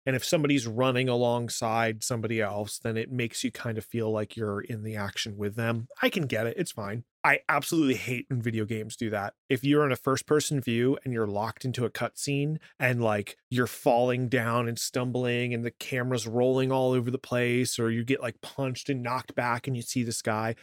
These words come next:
I cannot stand first-person camera cutscenes in video games at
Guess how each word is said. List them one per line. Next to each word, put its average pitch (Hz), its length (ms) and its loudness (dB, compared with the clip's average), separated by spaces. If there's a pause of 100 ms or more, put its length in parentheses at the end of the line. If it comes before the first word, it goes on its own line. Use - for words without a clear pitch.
(220)
I 131 160 -2 (120)
cannot 147 540 0
stand 117 380 -4
first-person 110 880 -4 (100)
camera 107 380 -6
cutscenes 107 720 -6
in 107 120 -8
video 107 240 -4
games 101 480 -12
at 107 200 -6